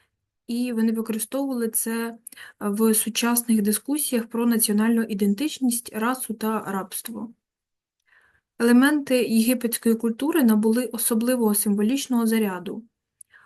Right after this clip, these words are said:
Мумія, наприклад, символізувала захоплення американців живими мерцями та реанімацією. Це навіть дійшло до того, що в Америці стали популярними, е, організовувати вечірки з розгортанням мумій.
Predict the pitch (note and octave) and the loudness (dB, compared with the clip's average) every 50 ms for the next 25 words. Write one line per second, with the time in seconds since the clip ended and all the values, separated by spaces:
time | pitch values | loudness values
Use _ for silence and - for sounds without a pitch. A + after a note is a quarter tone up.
0 | - _ _ - A3+ C4+ E4+ F4+ E4+ D#4 D4 C4+ B3 A#3+ A3 A3+ A#3+ C4 C#4+ C#4+ | -20 _ _ 4 4 4 6 4 4 2 4 4 4 4 4 2 0 -2 0 0
1 | C4+ B3 A3+ - - G#3+ G#3 A3 G#3+ G#3 A3 G#3+ A3 B3 C4 C4 A#3+ G#3+ G#3 A3 | 0 0 0 2 2 2 2 2 2 2 2 0 0 0 0 2 2 0 0 0
2 | G#3 - - B3 A#3 - A3 G#3 G#3 G#3 G#3 - G#3 G#3 G#3 G#3 G#3 G#3 A#3+ C#4+ | -2 -4 -4 -6 -4 -2 2 2 2 2 2 2 0 0 2 0 0 -2 -2 -2
3 | E4+ - - B3 A3 G#3 G3+ G#3+ G#3 A#3 A#3+ A3+ A3 A3 G#3 G#3 G#3 G#3 A3 - | -2 -2 -4 -2 0 0 0 0 2 2 4 2 2 2 0 -2 -2 -4 -4 -4
4 | - B3 C4+ D4+ C#4+ A#3+ A#3 - A3+ A#3+ A#3+ A#3+ A#3 A3+ A3+ A3+ A3+ A#3 A#3 A3 | -4 -4 -2 0 0 -2 -2 -2 -4 -4 -4 -4 -2 -2 2 2 4 4 4 4
5 | G3+ F#3 F3+ - - - G3+ G3 F#3+ G3 G3+ G3+ A#3 A3+ _ _ _ _ _ _ | 2 0 -2 -8 -10 -10 -8 -8 -8 -8 -10 -12 -12 -14 _ _ _ _ _ _
6 | _ - - _ - - - B3+ C4+ C#4 C4+ B3 A#3+ A#3 A#3+ A#3 A#3 A#3 - - | _ -20 -20 _ -2 -2 0 2 2 2 2 2 2 0 0 -2 -2 -4 -8 -12
7 | B3 F#3+ G3+ A3+ A3 A3 - - A#3 A3+ A3 G#3+ G3+ G3+ - C4+ D4+ D#4 D4 B3+ | -8 -4 -2 0 0 0 -2 -4 -4 -2 -2 -2 -2 -2 -2 -4 -2 0 0 0
8 | A3 G#3 G3+ - - - - A3+ A3+ G#3+ G#3+ G#3+ A3 B3 C4+ C4+ A#3 A3+ A3 G#3+ | 2 0 0 -2 -4 -2 0 0 2 2 4 2 2 2 2 0 0 -2 -2 -4
9 | G#3 - A3+ A3+ A#3 A3+ G#3+ A3 - - G#3 G#3 A3 A#3 B3 B3+ A#3 A3 G#3+ G#3 | -4 -4 -2 -2 0 0 -2 -4 -4 -2 0 0 0 0 0 0 2 2 4 4
10 | G#3+ G#3+ G#3 G#3+ - - - - - - - - G3+ G#3 G#3 G#3+ G#3 - - - | 4 2 0 -2 -8 -20 -20 -20 -20 -20 -18 -12 -8 -6 -4 -4 -6 -6 -8 -8
11 | G3+ G#3+ G#3 G3+ G#3+ G#3+ G#3+ G#3 A#3+ B3 B3+ A#3+ A3+ A3 G#3+ G#3+ - G#3+ G#3 G3+ | -6 -4 -2 2 2 2 2 2 0 -2 0 0 0 -2 -2 -2 -2 -2 0 0
12 | - - G3+ G#3 G#3 G#3+ - C4 C4+ C#4 - - A3 G#3+ G#3 G#3 G3+ G#3 G#3 G#3+ | 0 -2 -2 -2 -2 -2 -2 -4 -6 -6 -4 -4 -2 0 0 0 0 0 -2 -2
13 | - - A3 A3+ A3 A3+ A3 G#3 G3+ F#3+ F3+ F3 F3 - G#3 - - | 0 2 4 6 8 8 8 8 6 4 2 -4 -8 -10 -12 -12 -16